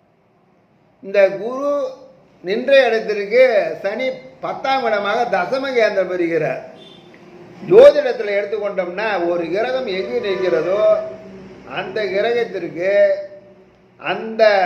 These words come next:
ராசிக்கு அந்த கிரகம் சுபரா அசுபரா அப்படி பார்க்க வேண்டும். மிதுனத்திற்கு சனி பாகியஸ்தானத்தில் அமர்ந்து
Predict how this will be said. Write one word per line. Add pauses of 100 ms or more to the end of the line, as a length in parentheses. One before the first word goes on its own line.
(240)
ராசிக்கு (320)
அந்த
கிரகம்
சுபரா
அசுபரா (300)
அப்படி
பார்க்க
வேண்டும். (600)
மிதுனத்திற்கு (680)
சனி (1040)
பாகியஸ்தானத்தில்
அமர்ந்து